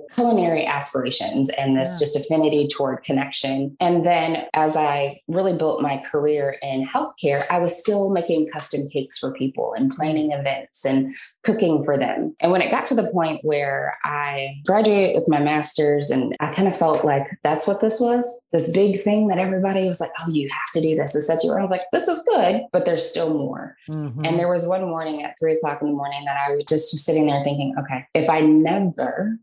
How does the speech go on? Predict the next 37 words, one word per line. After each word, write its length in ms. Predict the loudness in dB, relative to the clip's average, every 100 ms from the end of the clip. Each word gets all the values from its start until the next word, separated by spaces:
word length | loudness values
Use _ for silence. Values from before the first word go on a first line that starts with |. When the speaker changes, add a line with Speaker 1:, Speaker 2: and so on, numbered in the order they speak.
| -4
Speaker 1:
give 520 | 2 4 4 2 -2 -6
this 320 | -4 0 0
other 380 | 2 2 2 0 -4
part 160 | -4
of 120 | -2 0
me 340 | 0 0 -2 -2
a 60 | 0
real 160 | 2 0
chance, 540 | -2 -8 -8 -8 -4
if 140 | -2 0
I 100 | 2
never 520 | 4 2 2 0 0 -2
let 240 | -2 0 0
it 220 | -2 -4 -6
out 200 | -6 -4
of 80 |
the 120 | -6 -8 -8
corner, 500 | -2 0 0 -2 -2 2
will 140 | 2
I 120 | 4
be 140 | 2 0
satisfied?" 640 | -2 -4 -4 -6 -8 -16 -8 0
And 220 | 4 4
the 200 | 4 0 -2
answer 260 | 0 2 2
was 120 | 2
absolutely 580 | 0 0 -2 -2 -2 -4
not. 220 | -6 -4 -2
So 160 | 2
that's 380 | 2 2 2 2
where 320 | 2 2 0 -2
Kanimi 300 | -2 0 -2 -2
Kitchen 460 | -4 -2 0 -2 -4 -12 -6
was 200 | 0 2
Speaker 2:
Mm-hmm. 60 | 2 0
Speaker 1:
actually 520 | 0 0 0 0 0
born 500 | -2 -2 -2 -6 -8